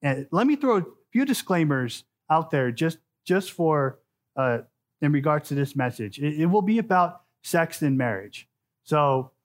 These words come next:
viewer discretion is advised. I'll, I'll let you determine that. Uh, for you singles, uh, this passage does not particularly apply to you, not directly. It, it's good that you're here, and we're thankful for that.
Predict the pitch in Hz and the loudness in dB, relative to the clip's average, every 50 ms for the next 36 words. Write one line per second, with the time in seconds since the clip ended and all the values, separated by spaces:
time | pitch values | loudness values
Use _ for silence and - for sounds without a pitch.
0 | _ _ _ _ _ _ _ _ _ - 127 135 170 196 214 208 185 170 151 - | _ _ _ _ _ _ _ _ _ -6 -2 2 2 4 4 2 2 0 -2 -4
1 | - - 160 156 147 - 151 139 127 123 117 117 107 107 - 127 123 107 101 101 | -2 -2 -2 -2 0 0 0 -2 -2 -2 -4 -8 -8 -6 -4 -2 -2 -2 -2 -2
2 | 113 120 120 123 131 131 139 139 139 139 135 131 131 120 117 - _ _ _ _ | -4 -2 -2 0 0 0 0 0 -2 -2 -2 -2 -2 -2 -4 -6 _ _ _ _
3 | _ 127 113 - 139 135 123 117 110 107 104 104 101 - _ _ _ _ _ - | _ -12 -6 -2 -2 0 0 -2 -2 -4 -4 -4 -6 -6 _ _ _ _ _ -4
4 | 143 139 135 139 - _ _ _ _ _ - 180 190 196 202 196 - - 233 269 | -2 -2 -2 -2 -6 _ _ _ _ _ 0 2 2 2 2 0 0 0 2 2
5 | 262 190 123 101 98 - - - - _ _ _ _ _ _ _ - 147 143 143 | 2 2 0 -2 -4 -8 -12 -18 -20 _ _ _ _ _ _ _ -2 0 0 2
6 | 156 196 - - - 202 214 233 226 - 220 175 156 160 156 - 180 170 185 208 | 2 0 0 0 2 2 2 2 2 0 0 0 0 -2 -2 0 2 2 4 2
7 | 196 202 - _ _ _ - 151 - - 190 185 196 185 180 175 165 156 160 - | 2 -2 -6 _ _ _ -8 -6 -4 -2 0 0 0 2 2 2 0 0 -2 -4
8 | - - 160 156 156 147 147 - - 151 156 156 147 131 117 104 98 92 98 _ | -2 0 2 2 2 0 -2 -4 -4 -2 -2 -2 -2 -4 -4 -6 -6 -8 -12 _
9 | _ _ _ _ _ _ _ _ _ - 156 180 202 - 175 151 151 147 143 - | _ _ _ _ _ _ _ _ _ -2 -2 -2 0 0 0 0 0 0 -2 -4
10 | - 101 92 95 - _ _ _ - 156 170 170 170 - - - 226 233 226 226 | -8 -14 -16 -16 -18 _ _ _ -4 -2 -2 -2 -2 -2 -2 -2 0 2 2 2
11 | 214 214 180 160 151 - - 190 175 175 180 175 160 143 - - 160 165 165 160 | 2 2 2 0 0 -2 -2 0 2 2 2 2 0 0 0 0 0 0 0 -2
12 | - 123 113 - - 110 104 98 95 95 95 92 | -4 -6 -8 -8 -8 -8 -8 -8 -8 -8 -10 -10